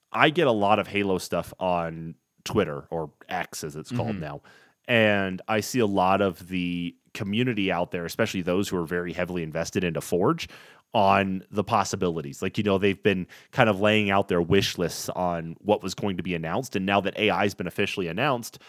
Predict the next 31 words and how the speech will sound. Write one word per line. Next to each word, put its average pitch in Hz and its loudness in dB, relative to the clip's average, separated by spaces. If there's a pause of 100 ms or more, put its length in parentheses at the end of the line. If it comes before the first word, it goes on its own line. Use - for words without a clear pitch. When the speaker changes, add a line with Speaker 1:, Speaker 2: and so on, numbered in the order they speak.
(240)
Speaker 1:
they're 104 4
starting 107 0
to 107 -2
figure 92 -4
out 90 0 (520)
what 101 4
they 101 2
can 95 -4
really 92 4
work 95 0
towards 85 0
with 85 -4
what's 95 0
been 82 -4
showcased 92 0
and 90 -4
what's 85 -2
been 78 -8
detailed. 78 -6 (300)
So 95 4
I'm 98 2
very 98 4
excited 98 0
to - -12
see 107 -4
what 95 -2
happens, 104 -4
because 95 0
that 101 2
means 101 -2
that 87 2